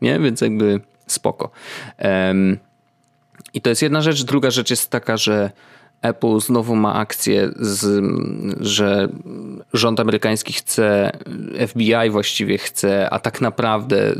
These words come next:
zgłosił zapotrzebowanie nawet, y, prokurator generalny, y, U S A, że: "Ej, odblokujcie iPhone'a, bo tutaj szczelanina była i weźcie odblokuj ta". No i Apple powiedziała: "N-, no niestety nie ma takiej opcji", więc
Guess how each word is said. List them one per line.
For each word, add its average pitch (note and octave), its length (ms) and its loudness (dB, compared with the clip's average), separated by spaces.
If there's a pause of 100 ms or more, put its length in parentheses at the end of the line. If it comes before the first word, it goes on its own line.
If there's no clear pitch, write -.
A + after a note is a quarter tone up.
zgłosił A2 460 0
zapotrzebowanie G2+ 840 0
nawet, G#2 560 0 (600)
y, F2+ 40 0
prokurator A2 640 0
generalny, G#2 800 2 (320)
y, G2 200 0
U G2+ 120 2
S G2 200 0
A, A#2 260 -2 (180)
że: G#2+ 400 0
"Ej, C3 280 2
odblokujcie B2 640 0
iPhone'a, A2+ 420 0
bo G#2 100 2
tutaj G#2 480 0
szczelanina A2 640 0
była G#2+ 340 2
i G2+ 200 0
weźcie G#2+ 360 -2
odblokuj G2+ 440 -2
ta". D3+ 240 -2 (640)
No A#2+ 140 2
i C3+ 120 4
Apple A#2+ 280 2
powiedziała: A2+ 520 0
"N-, A#2 540 2
no A#2 140 2
niestety A2 520 0
nie G2+ 100 2
ma G2+ 100 0
takiej F#2+ 280 -4
opcji", - 420 -2 (500)
więc G#2 440 -2